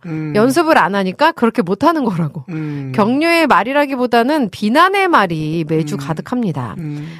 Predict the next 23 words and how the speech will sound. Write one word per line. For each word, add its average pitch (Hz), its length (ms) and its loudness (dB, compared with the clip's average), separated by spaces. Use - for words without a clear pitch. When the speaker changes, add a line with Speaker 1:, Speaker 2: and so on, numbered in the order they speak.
Speaker 2:
그러다 339 340 4
보니 254 240 0
성가대 320 400 2
연습을 240 420 0
하고 175 340 2
찬양을 311 460 0
하는 233 200 2
그 196 120 -2
시간이 170 400 -4
그리 196 240 -4
즐겁지 190 500 -2
않고요. 156 760 -2
Speaker 1:
음. 147 320 -12
Speaker 2:
때로는 349 320 4
권사님의 285 480 2
말 202 200 2
때문에 226 380 0
그만두고 311 580 0
싶은 262 200 -4
생각도 214 400 -4
자주 170 280 -4
듭니다. 170 420 -4
Speaker 1:
아하. 135 380 -8